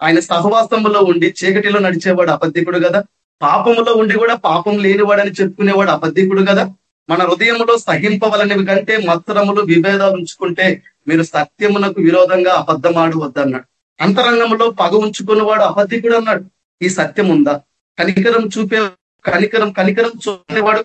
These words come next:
కనికరం లేని తీర్పు దేవుడు మిమ్మల్ని క్షమించలాగున మీరును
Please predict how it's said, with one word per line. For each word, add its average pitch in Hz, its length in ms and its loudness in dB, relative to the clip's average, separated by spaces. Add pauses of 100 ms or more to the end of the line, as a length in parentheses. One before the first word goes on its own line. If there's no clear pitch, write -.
కనికరం 226 380 0
లేని 226 240 -2
తీర్పు 269 640 -4 (720)
దేవుడు 262 280 2 (120)
మిమ్మల్ని 226 320 0
క్షమించలాగున 202 760 0 (400)
మీరును 262 380 2